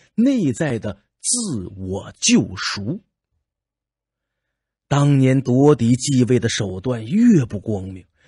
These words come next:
李世民为世人缔造一个朗朗乾坤的决心就越大。玄武门事变对李世民造成的隐痛越深，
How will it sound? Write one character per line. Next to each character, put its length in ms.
李 240
世 160
民 220
为 120
世 240
人 180
缔 260
造 180
一 100
个 140
朗 400
朗 260
乾 240
坤 160
的 80
决 380
心 280
就 160
越 220
大。 220
玄 480
武 100
门 180
事 260
变 180
对 200
李 240
世 180
民 220
造 300
成 180
的 100
隐 360
痛 240
越 240
深， 420